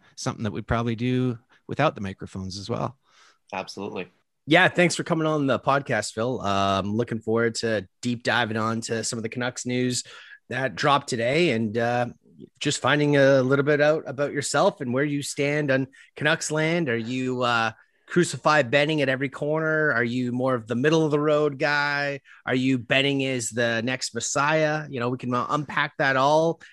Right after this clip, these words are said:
Speaker 3: in, uh, in the next, uh, twenty to thirty minutes here.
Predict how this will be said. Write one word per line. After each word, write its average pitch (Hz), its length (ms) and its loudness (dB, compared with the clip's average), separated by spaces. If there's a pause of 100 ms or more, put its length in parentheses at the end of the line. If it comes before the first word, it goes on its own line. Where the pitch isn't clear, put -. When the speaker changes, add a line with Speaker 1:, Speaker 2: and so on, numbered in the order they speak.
(160)
Speaker 3:
in, 135 300 -2
uh, 139 340 0
in 143 180 -4
the 147 80 -2
next, 151 380 -4
uh, 147 300 2 (120)
twenty 151 320 -2
to 151 100 -2
thirty 151 260 0
minutes 180 300 -2
here. 95 180 -10